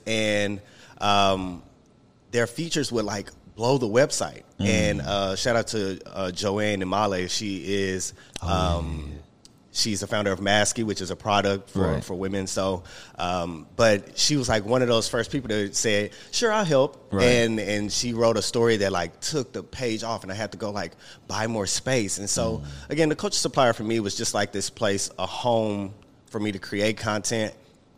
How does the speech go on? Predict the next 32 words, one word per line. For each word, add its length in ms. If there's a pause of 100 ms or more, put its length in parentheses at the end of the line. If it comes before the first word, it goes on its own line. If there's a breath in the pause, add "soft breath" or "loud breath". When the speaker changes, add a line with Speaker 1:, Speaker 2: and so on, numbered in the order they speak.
Speaker 1:
but 200
capture 380
the 100
people 300
around 360
me. 200 (120)
Speaker 2:
Right. 280
Speaker 1:
Um, 520 (160)
from, 680
you 100
know, 380 (160)
uh, 160
book 300
tours 580
to 380 (260 loud breath)
just 180
different 260
moments 460
that 380
I 100
need, 380
I 80
felt 280
like 400
needed 320
a 80
place, 580 (200 loud breath)
a 120
digital 420
real 240
estate. 320
So, 340